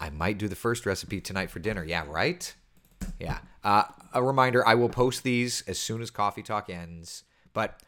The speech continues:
once more, if you forgot and you want it this second, take a screen grab.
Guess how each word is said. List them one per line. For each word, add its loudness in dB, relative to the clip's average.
once 0
more, 2
if 0
you -4
forgot 4
and -2
you -2
want 4
it -10
this 4
second, 0
take -6
a -2
screen -2
grab. 2